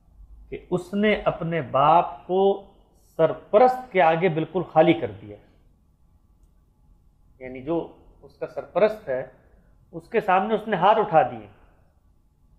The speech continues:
और उसने उसको कहा है कि "मेरा तो कोई और सहारा ही नहीं है, आप ही तो हैं जिसके पास हम जाकर ये फरियाद कर सकते हैं।" ये लफ्ज़ बोलकर उसने अपने आप को एक ऐसे नुक्ते पर खड़ा कर दिया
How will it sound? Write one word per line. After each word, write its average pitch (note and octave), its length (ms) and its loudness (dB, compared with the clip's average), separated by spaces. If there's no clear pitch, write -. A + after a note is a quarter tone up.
और C3+ 120 -2
उसने D3 260 -6
उसको E3+ 220 -10
कहा D#3+ 240 4
है G3+ 140 4
कि G3+ 140 -4
"मेरा E3 280 2
तो G3 120 -6
कोई F#3 140 -4
और G3 180 2
सहारा E3+ 260 4
ही G#3 60 0
नहीं A3 180 -10
है, G#3 100 -20
आप F3 260 2
ही G#3+ 60 -4
तो G3 140 0
हैं G3+ 280 -6
जिसके E3+ 240 -8
पास E3 260 -2
हम D#3+ 120 -10
जाकर D3 320 -2
ये D3 60 -6
फरियाद C#3+ 420 0
कर D3 80 -10
सकते - 360 -14
हैं।" A#2 160 -18
ये D3+ 60 4
लफ्ज़ G3+ 260 4
बोलकर A3 440 4
उसने G#3 320 -2
अपने G3+ 260 -2
आप F3 400 4
को G#3+ 140 0
एक - 200 -8
ऐसे A3 340 2
नुक्ते G3+ 320 0
पर F3+ 180 2
खड़ा D3 240 2
कर C#3 200 -4
दिया A#2+ 300 -6